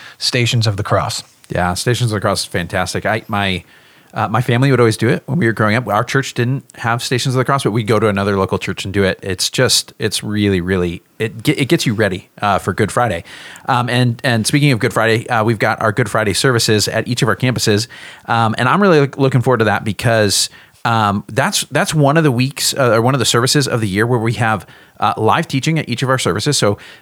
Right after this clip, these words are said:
Speaker 2: uh, campus pastors and, and myself, we're gonna be teaching, and it's,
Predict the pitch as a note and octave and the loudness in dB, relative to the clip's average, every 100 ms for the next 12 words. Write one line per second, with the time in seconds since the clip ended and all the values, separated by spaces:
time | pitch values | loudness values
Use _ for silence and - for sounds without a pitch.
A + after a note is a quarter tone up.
0 | - F2+ - C3+ B2+ B2+ A2+ - A#2+ A2+ | -4 -2 0 -2 0 -2 -2 -2 -2 -2
1 | A2 G#2 F#2+ F#2+ G2+ F#2+ - A2 A2+ G#2 | -2 0 0 -2 -2 0 0 0 0 0
2 | G#2 G2+ - - B2+ A#2+ G#2 G2 - A#2 | 0 -2 -4 -4 -2 0 0 -2 -4 -2
3 | A2 - - _ - - | -2 -6 -20 _ -2 -2